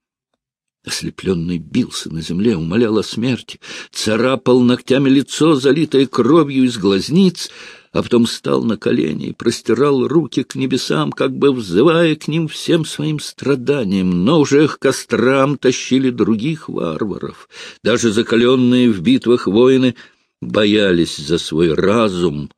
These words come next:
при подобном зрелище. Тысячи слепцов, ползающих во прахе,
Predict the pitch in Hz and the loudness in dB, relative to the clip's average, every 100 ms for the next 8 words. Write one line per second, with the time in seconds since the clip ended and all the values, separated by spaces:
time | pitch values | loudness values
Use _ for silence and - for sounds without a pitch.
0 | _ _ - 67 - - 82 80 - 69 | _ _ -8 -8 -8 -8 -2 -4 -4 -14
1 | - - 80 82 67 - - - _ _ | -12 -10 -4 -4 -6 -10 -12 -16 _ _
2 | _ _ _ _ _ _ _ _ _ _ | _ _ _ _ _ _ _ _ _ _
3 | _ _ - 160 160 - - 147 - - | _ _ 2 2 2 -2 -4 -4 -4 -8
4 | 139 - - 123 - - - 123 - - | -8 -6 -2 -4 -4 -6 0 0 -2 -2
5 | 113 95 101 101 - 98 - - 87 - | 0 0 -2 -4 -4 -8 -8 -8 -8 -6
6 | 87 98 101 - - | -4 -4 -4 -10 -14